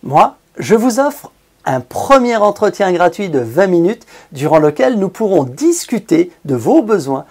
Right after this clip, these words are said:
afin de définir ensemble les solutions qui vous permettront d'atteindre vos objectifs. Cet entretien est l'occasion de faire le point sur vos priorités et surtout de vous proposer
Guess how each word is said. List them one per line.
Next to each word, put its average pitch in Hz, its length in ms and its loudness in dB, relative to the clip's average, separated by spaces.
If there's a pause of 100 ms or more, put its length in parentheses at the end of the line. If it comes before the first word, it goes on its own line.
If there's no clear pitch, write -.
(140)
afin 170 300 0
de 139 100 0
définir 139 520 -2
ensemble 180 360 -2 (220)
les 247 320 2
solutions 170 560 -4
qui 165 140 -6
vous 123 100 -4
permettront 147 540 2 (180)
d'atteindre 160 540 2
vos 135 200 0
objectifs. 123 600 -4 (580)
Cet - 260 -10
entretien 156 440 0
est 170 100 6
l'occasion 135 460 2
de 143 100 0
faire 127 200 -4
le 131 120 0
point 220 240 0
sur - 260 0
vos 117 300 4
priorités 156 760 -2 (260)
et 190 60 -2
surtout 262 300 2
de 220 100 4
vous 143 140 0
proposer 165 760 2